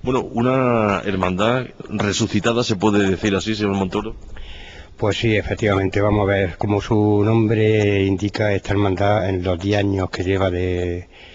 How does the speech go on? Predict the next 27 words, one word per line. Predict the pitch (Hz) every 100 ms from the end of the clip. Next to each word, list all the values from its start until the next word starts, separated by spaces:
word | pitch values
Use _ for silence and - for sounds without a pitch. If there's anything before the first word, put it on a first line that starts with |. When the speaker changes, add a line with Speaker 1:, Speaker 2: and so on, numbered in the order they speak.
| - - - - - -
Speaker 2:
de | 101
existencia, | 95 98 - 110 101 - 110 110 110 -
efectivamente, | 98 92 101 117 107 107 98 - 110 110 - - - - - -
eh, | 107 95 95 92 92 85 82 78 - - - - - - - - - -
eh, | 107 95 90
su | 98 95
nombre | 95 107 104 101
lo | 92
indica, | 95 101 - 95
ha | 98
caído | 101 107 101
muchas | 95 - 92
veces, | 104 - 92 90 -
eh, | 92 92 90 90 85
vuelve | 95 107 95
a |
levantarse, | 95 92 92 113 - 113 151 - - - - - 95
eh, | 113 - -
y | 101 98 95 92
creo | - 127 120 117 92
que | 107
este | - 110
año | 107 107 117 123 - 101
va | 98
a | 101
ser | - 104 104 92
definitivo. | 92 - 87 90 82 92 80 80 85